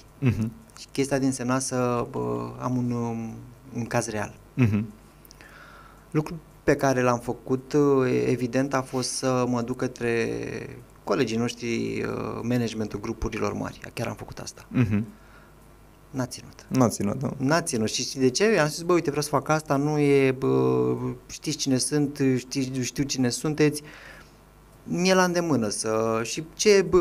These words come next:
Speaker 2: outcome iese, e al vostru.
Speaker 1: Mhm.
Speaker 2: Pur și simplu.
Speaker 1: Da.
Speaker 2: Uh, „a, ok, interesant, uh, avem alte priorități.” Și știi care era una dintre priorități?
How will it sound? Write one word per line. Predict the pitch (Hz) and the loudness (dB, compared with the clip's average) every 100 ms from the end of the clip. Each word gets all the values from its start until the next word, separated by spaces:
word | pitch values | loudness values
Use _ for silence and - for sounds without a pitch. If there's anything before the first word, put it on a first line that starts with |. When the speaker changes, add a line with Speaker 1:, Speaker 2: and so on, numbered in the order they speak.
| 175 | 6
Speaker 2:
outcome | 175 175 165 | 4 0 -2
iese, | 196 190 | -2 2
e | |
al | 175 | 0
vostru. | 156 117 - - - - - - - | 0 -6 -8 -18 -20 -20 -20 -20 -10
Speaker 1:
Mhm. | - 123 | 0 2
Speaker 2:
Pur | 117 | 2
și | 131 | 0
simplu. | - 113 - - - | -2 -4 -6 -16 -6
Speaker 1:
Da. | 120 113 107 - - - - - - - - | 2 2 2 -6 -20 -20 -20 -20 -20 -20 -14
Speaker 2:
Uh, | - 131 131 127 123 120 127 127 - | -6 -2 0 0 -2 -4 -8 -14 -6
„a, | 196 226 | 0 2
ok, | 180 180 | 2 0
interesant, | 180 170 170 147 143 151 151 151 | -2 -2 -2 0 0 -2 -6 -4
uh, | 151 147 143 - - | -2 -2 -6 -16 -12
avem | - 143 143 | -6 -2 -2
alte | 127 - - | -2 -6 -14
priorități.” | - - - - - - - - - - - - - | -14 -16 -16 -20 -20 -20 -20 -20 -20 -20 -20 -20 -20
Și | - 143 | -10 -6
știi | - | -2
care | 165 151 | 4 6
era | 143 | 6
una | 143 | 4
dintre | 135 131 | 0 -4
priorități? | - 127 190 196 - | -2 0 2 -2 -4